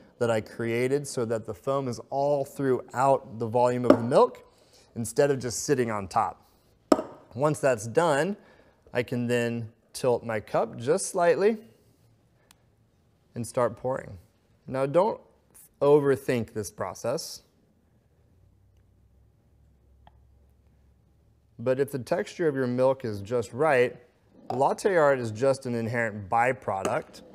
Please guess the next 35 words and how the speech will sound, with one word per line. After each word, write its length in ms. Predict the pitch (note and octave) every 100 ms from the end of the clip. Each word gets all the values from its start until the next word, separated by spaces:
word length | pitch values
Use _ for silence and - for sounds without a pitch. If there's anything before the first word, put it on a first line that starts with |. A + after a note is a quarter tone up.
| - - - _ _
of 580 | B2+ B2+ B2 A#2 G2+ A2
the 120 | B2
foam 720 | - - D3 C#3 B2 C#3 D#3 -
meeting 600 | A#2+ C#3 C#3+ C#3 C3+ A#2+
the 100 | A2+
solution 600 | - A#2+ A#2+ A#2 B2 A2+
and 160 | G#2+
density 560 | A2 A#2 - A2+ A2 G#2
of 180 | A2 G2
the 80 | F2
coffee. 460 | - G2+ - - - - - - - _
So 460 | - C#3 B2+ A#2+ - - - - - - - - - _
I 100 | B2+
start 360 | B2 - E3 E3
from 180 | E3+ D3+
a 260 | C#3 C3+
slightly 420 | C3 - D3+ D3 D#3
high 280 | C#3+ D3
angle, 560 | C#3+ C3 C#3+ F3+ A#3 -
and 160 | - C#3+
then 80 | C#3
I 80 | C3
just 300 | C3+ - -
slowly 460 | D#3 D#3+ E3+ E3
get 180 | D3+ D3
really 500 | B2+ D3+ G#3 A3 E3+
close 680 | - - F#3 D3 C3+ - -
so 180 | - C#3+
that 160 | C3 B2+
the 60 |
foam 480 | A2+ C#3 B2+ C3 C3+
goes 260 | A#2 A#2 -
to 100 | A#2+
the 120 | B2+
surface. 500 | A3+ C4 - -